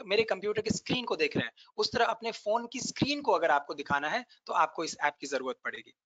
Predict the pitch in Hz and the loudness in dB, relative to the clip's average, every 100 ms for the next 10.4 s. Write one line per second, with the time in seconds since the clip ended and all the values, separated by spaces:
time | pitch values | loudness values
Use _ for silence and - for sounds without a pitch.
0 | _ _ _ _ _ _ _ _ 175 127 | _ _ _ _ _ _ _ _ -2 -2
1 | 113 _ 180 196 208 220 170 180 185 170 | -6 _ 2 4 4 2 6 6 6 4
2 | - 160 160 165 277 - - - 165 170 | 6 6 6 2 0 -4 -14 -2 0 2
3 | 165 147 - 131 - 113 _ _ _ _ | 0 0 0 -6 -14 -20 _ _ _ _
4 | - - 277 - _ _ _ _ _ _ | -10 2 2 2 _ _ _ _ _ _
5 | _ _ _ _ _ _ _ _ _ _ | _ _ _ _ _ _ _ _ _ _
6 | _ _ - 196 269 277 226 208 233 269 | _ _ -2 0 0 2 2 2 2 2
7 | - - - 254 247 233 185 156 143 120 | 2 0 0 -2 0 0 2 0 -2 -6
8 | 117 107 113 - _ - - - _ - | -8 -10 -16 -18 _ -20 -20 -20 _ 0
9 | 208 233 269 262 240 247 262 233 214 202 | 0 2 2 2 0 0 0 4 4 4
10 | 214 185 190 302 | 4 4 4 2